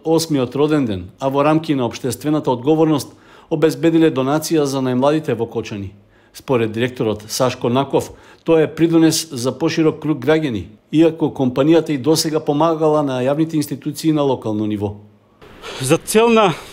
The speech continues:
Speaker 2: одбележување поефикасно на осум годишниот јубилеј, одлучивме и да донираме средства, односно изградба на детско игралиште во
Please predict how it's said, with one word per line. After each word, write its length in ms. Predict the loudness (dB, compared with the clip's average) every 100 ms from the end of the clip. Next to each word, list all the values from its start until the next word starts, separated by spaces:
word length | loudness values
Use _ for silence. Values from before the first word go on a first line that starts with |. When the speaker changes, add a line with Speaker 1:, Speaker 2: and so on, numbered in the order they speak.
| -20 -4
Speaker 2:
одбележување 720 | -2 4 4 4 4 4 4
поефикасно 760 | 2 2 2 0 0 0 0 0
на 200 | 0 -2 -6 -20 -20 -20 -20 -20 -6
осум 280 | -4 -2 -2
годишниот 500 | 0 -2 -2 -4 -4
јубилеј, 440 | -4 0 2 0 -2 -18 -20 -20 -10 -4
одлучивме 560 | 0 0 0 0 4
и 140 | 4 2 -8 -20
да 360 | -6 -2 0 -2 -6 -20 -20 -18
донираме 720 | -2 0 4 4 6 4 2 0 _ -20 -10
средства, 600 | 0 0 0 -2 -6 -6 -8
односно 480 | -4 -4 -2 -4 -6 -12 -20 -4
изградба 480 | -2 0 0 2 0
на 200 | 2 -2 -6
детско 360 | -4 -4 -2 -4
игралиште 560 | 0 0 0 -2 -6
во 320 | -4 -2 -2